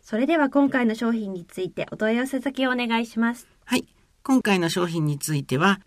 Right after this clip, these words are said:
Speaker 2: 日本盲人会連合用具購買所までご注文お問い合わせください。お電話、ファックス、Eメールでご注文お問い合わせを承っております。お電話の場合は、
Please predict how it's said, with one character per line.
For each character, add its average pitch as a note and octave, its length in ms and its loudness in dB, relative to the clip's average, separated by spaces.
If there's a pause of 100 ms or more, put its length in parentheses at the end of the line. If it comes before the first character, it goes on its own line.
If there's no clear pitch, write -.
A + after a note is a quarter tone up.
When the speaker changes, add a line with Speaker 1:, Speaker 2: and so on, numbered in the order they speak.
(120)
Speaker 2:
日 F#3 100 0
本 G#3+ 240 4
盲 G3+ 180 4
人 G#3+ 280 2
会 G#3 260 4
連 G3 240 4
合 C#3 240 0
用 G3 240 4
具 D3 120 0
購 E3+ 280 -4
買 G3+ 160 2
所 G3+ 160 0
ま G3 140 2
で B3+ 180 0
ご D3+ 100 -4
注 D3+ 220 -2
文 C#3+ 240 0
お B2+ 80 -4
問 C3+ 180 0
い C3 40 2
合 B2 40 0
わ C3 60 -4
せ D3 100 -6
く C#3+ 120 -4
だ B2+ 80 0
さ B2 140 -2
い。 - 100 -8 (420)
お F3+ 100 -2
電 A#3 280 4
話、 D#3 180 0 (140)
フ - 140 -6
ァ - 20 0
ッ A3+ 120 -6
ク - 120 -4
ス、 - 240 -4 (160)
E G#3 200 4
メ G#3 220 4
ー E3+ 60 -2
ル F3+ 80 -4
で B3 240 2 (480)
ご E3 100 -4
注 D#3+ 220 0
文 D3 260 0
お C#3+ 120 -8
問 C#3+ 160 -2
い - 20 2
合 C3 60 2
わ C3 40 -4
せ F#3 180 4
を G3+ 100 8
承 F#3+ 100 0
っ C3+ 280 2
て C3+ 140 -4
お - 20 0
り G2+ 60 -2
ま G2+ 140 -4
す。 - 160 -12 (300)
お F#3+ 100 -2
電 B3+ 200 4
話 G#3+ 100 4
の E3+ 120 2
場 D3 160 0
合 C#3+ 80 0
は、 F#3+ 260 0